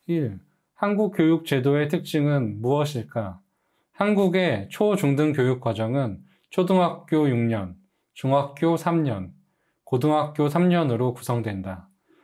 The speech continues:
초등학교 육 년과 중학교 삼 년은 의무 교육 기간으로 무상 교육이 제공된다. 각 학년은 일 학기와 이 학기로 구성되며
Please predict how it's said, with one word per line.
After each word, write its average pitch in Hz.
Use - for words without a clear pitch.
초등학교 202
육 139
년과 131
중학교 151
삼 175
년은 135
의무 165
교육 143
기간으로 120
무상 170
교육이 135
제공된다. 107
각 147
학년은 170
일 156
학기와 160
이 123
학기로 143
구성되며 120